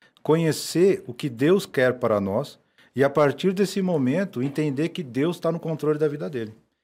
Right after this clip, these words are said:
Quando ele chega ne-, nesse estágio, né, e, e o apóstolo Paulo vai dizer que nós estamos num processo de crescimento, que a gente nunca vai chegar à maturidade plena, é sempre uma, um crescimento, né? Então, alguns gostam até de falar, ó, maturidade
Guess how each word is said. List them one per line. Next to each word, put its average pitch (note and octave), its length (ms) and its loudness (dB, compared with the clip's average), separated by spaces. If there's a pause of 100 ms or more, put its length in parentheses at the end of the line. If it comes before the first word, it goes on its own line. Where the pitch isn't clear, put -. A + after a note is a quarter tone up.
(680)
Quando A3+ 200 0
ele C4 120 0
chega C#3 400 -2
ne-, A#2+ 180 -4
nesse A2 360 -6
estágio, A2+ 520 -6 (140)
né, G#2 160 -10 (240)
e, B2 520 -4
e A2+ 60 -2
o G#2+ 100 0
apóstolo A#2+ 360 -2
Paulo A#2+ 260 2
vai A#2 120 2
dizer A2 260 -2
que B2 240 -4 (260)
nós A#2 200 0
estamos A#2+ 340 -2
num B2+ 80 -4
processo B2+ 480 -2
de B2 100 -6
crescimento, B2 600 -4
que - 60 -8
a - 20 -4
gente B2+ 220 -6
nunca D3 240 0
vai B2 100 2
chegar A2 460 -2 (260)
à A2+ 80 -6
maturidade A#2 540 0
plena, A#2+ 500 -2
é G2+ 100 -12
sempre D3 460 -4
uma, C3 420 0
um A#2+ 120 -4
crescimento, C3 720 -2 (480)
né? - 160 -18 (280)
Então, G#2+ 220 0
alguns C3 280 0
gostam C3 300 0
até C#3 160 -2
de C#3 80 -6
falar, C3 180 2
ó, A2+ 40 0
maturidade B2 640 -2